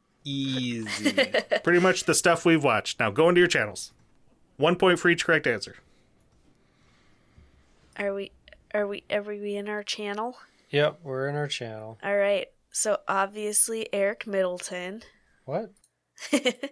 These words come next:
Speaker 4: No.
Speaker 3: Chris Eccleston.
Speaker 1: The second one is, uh, David Tennant.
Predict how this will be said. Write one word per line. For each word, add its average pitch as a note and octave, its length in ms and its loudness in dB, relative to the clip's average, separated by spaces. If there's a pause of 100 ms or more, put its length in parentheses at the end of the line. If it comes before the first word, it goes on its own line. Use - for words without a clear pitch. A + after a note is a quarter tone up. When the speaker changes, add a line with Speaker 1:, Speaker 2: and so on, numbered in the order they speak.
(560)
Speaker 4:
No. B2+ 300 -6 (500)
Speaker 3:
Chris - 480 2 (420)
Eccleston. G#3 1160 0 (1080)
Speaker 1:
The C3 100 0
second E3 440 2
one D#3 240 2
is, C#3 580 0 (680)
uh, B2 520 4 (340)
David F3+ 560 0
Tennant. A2+ 400 -4